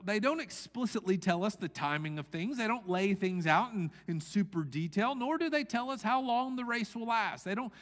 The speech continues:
tell us, "When will the kingdom be appear, uh, appear? When will the harvest come?" But they do give us a heads up as to the terrain that which we will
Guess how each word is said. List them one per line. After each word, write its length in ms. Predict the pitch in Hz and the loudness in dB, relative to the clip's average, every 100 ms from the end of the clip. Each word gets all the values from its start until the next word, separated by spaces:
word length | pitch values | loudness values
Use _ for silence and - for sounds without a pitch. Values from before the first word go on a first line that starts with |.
| - | -6
tell 280 | - 262 262 | 2 4 6
us, 160 | 214 190 | 2 2
"When 380 | 180 269 269 | 0 0 0
will 220 | 254 269 262 | 0 0 0
the 120 | 247 | -2
kingdom 460 | - 226 208 196 | 0 2 2 2
be 260 | 180 190 170 - | 2 2 2 -2
appear, 400 | 170 156 196 180 185 | -10 2 4 4 2
uh, 180 | 147 123 | -2 -2
appear? 400 | 139 131 135 107 | -6 -2 -2 0
When 280 | 120 247 294 | -2 -2 2
will 200 | 269 294 | 4 4
the 160 | 262 190 | 4 2
harvest 720 | 190 220 190 175 147 - - - _ _ - | 4 4 2 -2 -6 -12 -20 -20 _ _ -4
come?" 440 | 151 117 95 82 76 - _ _ _ _ _ _ - | -2 -2 -4 -8 -14 -20 _ _ _ _ _ _ -16
But 140 | 240 | -16
they 120 | - 247 | -14 -8
do 200 | 302 302 | -6 -6
give 180 | 202 | -8
us 140 | 143 131 | -8 -8
a 40 | |
heads 280 | 120 117 123 | -8 -4 -2
up 260 | 214 - - _ _ - | -2 -4 -20 _ _ -14
as 100 | 107 | -12
to 200 | - 117 | -10 -10
the 260 | 104 113 107 - | -10 -12 -12 -10
terrain 400 | 131 110 110 117 | -8 -6 -6 -8
that 140 | 117 - | -10 -12
which 300 | 110 101 - | -14 -14 -8
we 160 | 101 | -8
will 320 | 98 92 92 | -6 -8 -8